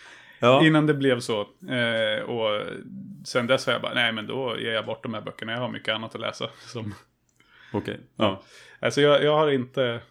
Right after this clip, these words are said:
Speaker 2: bemödat mig med det. Vi får se om det
Speaker 1: Nej.
Speaker 2: händer någon gång.
Speaker 1: Ja,
Speaker 2: Jag
Speaker 1: du får säga till om du vill ha dem på ljudbok så kan jag, kan du få låna.
Speaker 2: Ja,
Speaker 1: Eh.
Speaker 2: det går att få tag på, <laughs> på
Speaker 1: Ja,
Speaker 2: annat håll.
Speaker 1: det gör det. Ja.
Speaker 2: Eh,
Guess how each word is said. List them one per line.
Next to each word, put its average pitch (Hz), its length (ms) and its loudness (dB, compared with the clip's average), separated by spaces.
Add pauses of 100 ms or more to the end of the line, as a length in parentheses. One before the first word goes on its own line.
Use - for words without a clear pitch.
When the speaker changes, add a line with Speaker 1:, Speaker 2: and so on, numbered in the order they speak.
(220)
Speaker 2:
bemödat 127 640 0
mig 113 140 -4
med 110 120 -6
det. 110 240 -4
Vi 135 80 -14
får - 120 -4
se 127 180 0
om 113 140 -4
det 113 200 -2
Speaker 1:
Nej. 113 140 -6
Speaker 2:
händer 113 340 -6
någon 110 180 -10
gång. 110 200 -10 (640)
Speaker 1:
Ja, 117 260 0
Speaker 2:
Jag 127 120 2
Speaker 1:
du 117 40 -2
får 127 100 0
säga 131 160 4
till 160 200 2
om 160 100 2
du 151 120 2
vill 139 120 2
ha 127 80 4
dem 131 160 0
på 131 60 0
ljudbok 127 420 0
så 98 100 -10
kan 98 160 -8
jag, 98 140 -10 (460)
kan 101 80 -4
du 98 60 -2
få 104 100 -8
låna. 98 320 0 (640)
Speaker 2:
Ja, 101 320 -4
Speaker 1:
Eh. 92 80 -8
Speaker 2:
det 113 100 -8
går 107 260 -8
att 101 80 -12 (1000)
få 123 120 -8
tag 117 300 -4
på, 113 100 -8
<laughs> - 680 -20
på 120 60 2
Speaker 1:
Ja, 117 140 8
Speaker 2:
annat 110 120 -4
håll. 107 120 -4
Speaker 1:
det 107 100 6
gör 92 100 2
det. 95 100 -4 (360)
Ja. 113 560 2
Speaker 2:
Eh, 107 60 -6